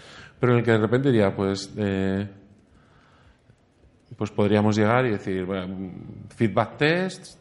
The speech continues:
eh, return same numbers, por ejemplo.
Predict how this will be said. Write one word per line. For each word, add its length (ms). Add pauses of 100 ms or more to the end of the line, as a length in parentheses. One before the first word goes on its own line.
eh, 480
return 640
same 220
numbers, 600 (120)
por 140
ejemplo. 420